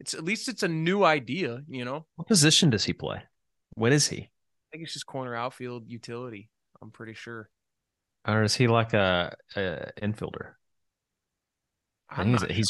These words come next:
Speaker 1: sure. I
Speaker 2: he's
Speaker 1: had
Speaker 2: playing in the
Speaker 1: never
Speaker 2: infield
Speaker 1: heard
Speaker 2: today. He's, it looks like he's starting at second base today.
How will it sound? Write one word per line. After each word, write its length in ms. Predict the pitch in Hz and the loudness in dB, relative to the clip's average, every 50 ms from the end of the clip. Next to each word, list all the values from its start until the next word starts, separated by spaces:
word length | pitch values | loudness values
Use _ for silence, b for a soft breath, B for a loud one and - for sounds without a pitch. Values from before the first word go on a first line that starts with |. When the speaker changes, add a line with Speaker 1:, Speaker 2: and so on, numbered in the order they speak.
| - | 4
Speaker 1:
sure. 80 | - 151 | 4 6
I 40 | 170 | 6
Speaker 2:
he's 100 | 170 180 | 6 6
Speaker 1:
had 80 | 208 | 4
Speaker 2:
playing 180 | 185 147 156 160 | 6 6 6 6
in 100 | 143 117 | 4 4
the 80 | 104 | 4
Speaker 1:
never 140 | 104 127 170 | 4 4 4
Speaker 2:
infield 200 | 202 180 131 110 104 | 4 4 4 2 2
Speaker 1:
heard 60 | - | 0
Speaker 2:
today. 380 | 104 98 120 131 110 98 98 - _ _ _ _ _ _ _ | 2 4 4 6 4 4 2 0 _ _ _ _ _ _ _
He's, 200 | - 143 131 131 | 2 2 2 2
it 420 | - 113 117 113 113 - - - | 0 0 0 0 0 -2 -6 -4
looks 200 | 117 127 135 - | -2 -2 2 2
like 140 | 160 147 - | 2 2 2
he's 120 | 113 104 | 0 -2
starting 240 | - - 127 113 95 | 0 2 0 0 0
at 60 | 87 90 | -2 -2
second 260 | - 117 107 98 92 | -2 -2 -2 -2 -2
base 240 | 98 107 110 - - | -2 -2 -2 -4 -6
today. 260 | - 90 90 92 | -6 -4 -4 -4